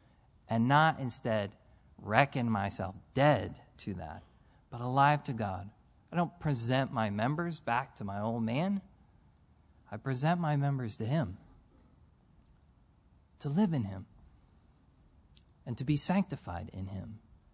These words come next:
and to grow in those things. So whatever that looks like for you, what he did is a fact.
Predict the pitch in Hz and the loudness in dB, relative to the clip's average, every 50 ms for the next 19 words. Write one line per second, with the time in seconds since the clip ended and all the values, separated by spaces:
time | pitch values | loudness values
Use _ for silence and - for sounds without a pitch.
0 | _ _ - _ - 117 113 - - 123 117 139 139 135 123 113 98 95 92 87 | _ _ -18 _ -4 -2 -2 0 0 2 6 6 6 8 6 4 2 0 -2 -6
1 | 90 92 - - 98 95 95 - - - - - - - _ _ - _ _ _ | -6 -8 -8 -10 -10 -12 -12 -12 -12 -14 -14 -16 -16 -20 _ _ -20 _ _ _
2 | _ - _ _ - _ - - - - 131 120 120 120 123 - - - - - | _ -20 _ _ -20 _ -20 -14 -6 0 2 4 4 4 2 -2 -8 -16 -20 -20
3 | - - _ - - _ - - - - - 156 131 165 202 233 226 214 196 165 | -20 -20 _ -20 -20 _ -20 -20 -20 -18 -8 -2 0 2 2 2 2 4 4 4
4 | 135 113 110 143 147 - - - 101 98 95 - - - 92 90 87 87 92 104 | 4 4 2 0 -2 -2 -2 -4 -4 -4 -6 -8 -10 -12 -10 -8 -8 -6 -6 -6
5 | 131 - - - - - _ - - - _ _ - - _ - - - _ _ | -8 -10 -12 -20 -20 -20 _ -20 -20 -20 _ _ -20 -20 _ -20 -20 -20 _ _
6 | - - - - - _ - - 131 143 175 180 175 - 226 226 196 196 175 156 | -20 -20 -20 -20 -20 _ -10 -2 2 4 4 4 4 4 4 4 6 6 4 4
7 | 160 143 135 123 - - 120 98 85 - - - - - | 2 0 -4 -6 -4 -2 -2 -2 -2 -6 -12 -16 -20 -20